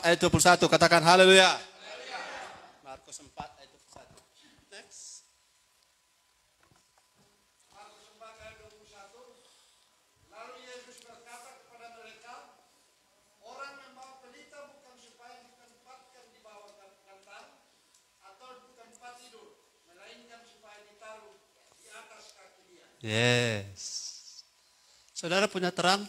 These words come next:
Speaker 1: jangan terhalang oleh dua hal. Pertama gantang, tadi. Gantang, gantang. Gantang. Dan di bawah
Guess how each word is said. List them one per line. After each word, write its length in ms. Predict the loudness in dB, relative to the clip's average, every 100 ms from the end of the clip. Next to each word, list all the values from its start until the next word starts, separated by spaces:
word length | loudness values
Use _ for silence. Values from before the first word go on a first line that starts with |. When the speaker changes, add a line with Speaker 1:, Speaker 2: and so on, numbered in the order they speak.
| -6
Speaker 1:
jangan 480 | 0 2 2 -4 -6
terhalang 480 | -6 0 2 2 0
oleh 160 | -2 -2
dua 160 | -4
hal. 240 | -4 -6 -8 _ _ _ _ _ _ _
Pertama 400 | -8 0 4 4 4
gantang, 560 | 0 -2 -2 -2 -8 -16 _
tadi. 240 | -8 -8 -8 -12 -20 _ _ _ _ _ -20 _ _
Gantang, 640 | -6 0 0 0 -2 -8
gantang. 480 | 2 4 4 4 4 4 -10 -20 _ -20 _ _ _ _ _ _
Gantang. 640 | -8 -6 0 0 0 -8 -20 _ _ _ _ -20 -20 -20 -20 -20 _ _
Dan 380 | 2 2 2 -4
di 100 | -6
bawah 560 | 0 2 2 2 0